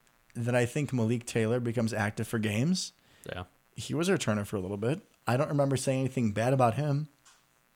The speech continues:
Speaker 1: So, granted, he's not gonna have a very high ceiling with what he can do. At this point, just catch the ball as a fair catch, and we're happy with you.
Speaker 2: Correct. And we thought that's what Cobb was doing.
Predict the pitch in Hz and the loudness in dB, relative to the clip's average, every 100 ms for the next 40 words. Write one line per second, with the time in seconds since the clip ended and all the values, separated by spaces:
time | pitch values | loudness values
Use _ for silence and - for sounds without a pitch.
0 | _ _ _ _ _ _ - 147 135 120 | _ _ _ _ _ _ -2 6 6 8
1 | 117 - - 135 127 156 160 127 107 131 | 4 0 -12 -6 4 6 6 4 2 -2
2 | 143 143 151 131 120 123 113 107 120 120 | 0 0 0 2 2 2 2 2 0 0
3 | - 110 107 - 117 147 160 - 117 113 | -2 -4 -2 -4 -2 -2 -4 -2 -2 -2
4 | - 107 104 127 202 214 - - - 151 | -2 -2 -2 0 0 0 -6 -20 -14 -6
5 | 170 - 165 151 151 _ _ _ _ _ | -6 0 2 2 -2 _ _ _ _ _
6 | _ _ _ _ - - - - 170 - | _ _ _ _ -12 -8 -8 -6 -8 -6
7 | 127 127 131 117 113 131 117 147 107 - | -6 -4 -2 -2 -4 -2 -2 -2 -4 -4
8 | 104 101 135 127 104 - 69 - _ _ | -6 -4 -4 -6 -8 -10 -16 -18 _ _
9 | _ _ _ _ - 104 104 90 - 104 | _ _ _ _ -4 4 4 4 -4 -2
10 | 95 95 107 110 107 95 - 123 - 85 | 0 0 0 0 -2 -4 -2 -2 -2 -12
11 | - - | -10 -12